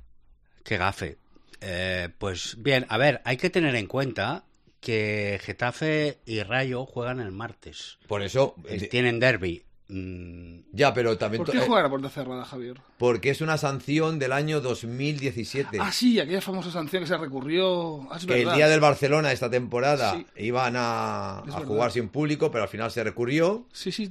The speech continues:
Speaker 2: Pero
Speaker 3: razón.
Speaker 2: tienen que cumplirlo ya. Entonces,
Speaker 3: Ahora, ahora ha caído, ha caído, es verdad, tienes toda la razón del mundo. Ahora no.
Speaker 2: posiblemente
Speaker 1: Bueno, entonces
Speaker 2: si el sorteo fuera puro y hubiera sido <coughs> Getafe Español, hubiéramos estado en primera,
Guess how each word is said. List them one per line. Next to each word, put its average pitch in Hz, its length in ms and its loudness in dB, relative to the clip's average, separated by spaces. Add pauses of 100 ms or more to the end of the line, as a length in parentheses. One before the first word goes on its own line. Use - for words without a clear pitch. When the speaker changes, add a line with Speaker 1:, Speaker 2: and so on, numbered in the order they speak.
(120)
Speaker 2:
Pero - 80 6
Speaker 3:
razón. 190 60 4
Speaker 2:
tienen 139 180 2
que 143 100 4
cumplirlo 135 440 -2
ya. 101 240 -6 (120)
Entonces, 107 280 -4
Speaker 3:
Ahora, 151 140 0
ahora 185 160 10
ha - 20 0
caído, 180 300 10
ha 156 60 0
caído, 165 240 4
es 151 80 -4
verdad, 156 160 2
tienes 165 160 -6
toda 180 120 0
la 165 60 -4
razón 165 140 -10
del 143 100 -2
mundo. 113 260 -6
Ahora 135 260 -6
no. 160 420 -4 (1200)
Speaker 2:
posiblemente 147 360 4
Speaker 1:
Bueno, 175 80 4
entonces 170 220 4
Speaker 2:
si 123 160 0
el 98 80 -4
sorteo 123 340 0
fuera 143 320 4
puro 143 240 2
y - 20 2
hubiera 120 180 0
sido 123 360 0 (500)
<coughs> - 520 -20
Getafe 117 360 0
Español, 147 600 0 (420)
hubiéramos 113 240 -2
estado 110 180 -4
en 104 40 -10
primera, 143 460 0